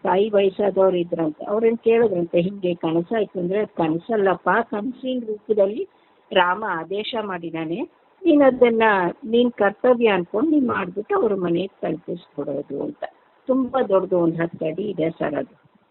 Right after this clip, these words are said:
ಆ ರಾಮನ್ ಪಟ್ಟಾಭಿಷೇಕ ಬರ್ದ್ಬಿಟ್ಟು ಅವಾಗೆಲ್ಲ ಬ್ರಾಹ್ಮಣರು ತುಂಬಾ ಒಂದು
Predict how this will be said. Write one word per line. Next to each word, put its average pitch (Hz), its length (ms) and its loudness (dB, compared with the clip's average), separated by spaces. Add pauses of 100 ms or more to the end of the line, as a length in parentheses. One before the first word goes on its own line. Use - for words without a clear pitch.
(240)
ಆ 269 200 2
ರಾಮನ್ 269 500 4
ಪಟ್ಟಾಭಿಷೇಕ 233 720 0 (720)
ಬರ್ದ್ಬಿಟ್ಟು 220 760 0
ಅವಾಗೆಲ್ಲ 196 680 0 (460)
ಬ್ರಾಹ್ಮಣರು 190 840 -6
ತುಂಬಾ 202 540 -2
ಒಂದು 214 460 2